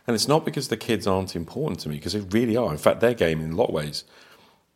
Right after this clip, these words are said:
is more important. <laughs> It's about new gamers. But I'm more relaxed with them.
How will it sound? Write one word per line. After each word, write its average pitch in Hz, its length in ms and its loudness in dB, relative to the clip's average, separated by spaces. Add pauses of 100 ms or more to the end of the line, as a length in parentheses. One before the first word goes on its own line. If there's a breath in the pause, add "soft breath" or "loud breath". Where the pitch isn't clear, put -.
(200)
is 87 100 -4
more 110 220 4
important. 78 520 -6
<laughs> - 60 -6
It's 95 160 -4
about - 280 -4
new 90 120 -4
gamers. 98 520 -4 (840 soft breath)
But 95 100 6
I'm 123 120 6
more 123 260 4
relaxed 123 400 2
with 82 100 -2
them. 80 220 -8